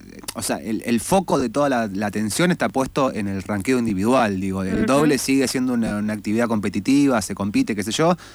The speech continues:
Speaker 1: pero, digo, la vida del tenista en gran parte también está dado por, bueno, cómo está rankeado individualmente, digo, los premios todavía, sobre todo, están más valorados en términos individuales que en términos, eh, de dobles.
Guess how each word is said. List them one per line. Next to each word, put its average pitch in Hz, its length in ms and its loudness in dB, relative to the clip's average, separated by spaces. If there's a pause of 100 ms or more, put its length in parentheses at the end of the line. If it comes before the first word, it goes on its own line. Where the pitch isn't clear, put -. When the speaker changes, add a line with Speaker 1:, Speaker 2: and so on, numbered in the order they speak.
(300)
Speaker 1:
pero, 95 260 0
digo, 107 220 0
la 104 140 2
vida 135 260 4
del 113 120 0
tenista 123 400 0
en 110 120 -2
gran 120 200 0
parte 143 320 -2
también 107 240 -2
está 110 180 -4
dado 120 340 2
por, 127 260 0
bueno, 120 260 0
cómo 123 200 -2
está 113 160 -2
rankeado 113 340 0
individualmente, 110 920 0
digo, 110 180 0
los 107 140 2
premios 160 420 2
todavía, 98 240 -2
sobre 101 220 -2
todo, 156 120 2
están 123 260 -2 (180)
más 120 200 0
valorados 123 540 2
en 98 80 -6
términos 107 340 -2
individuales 104 420 0
que 101 80 -6
en 95 60 -4
términos, 107 260 -4 (120)
eh, 92 300 -6
de 95 120 -4
dobles. 110 520 0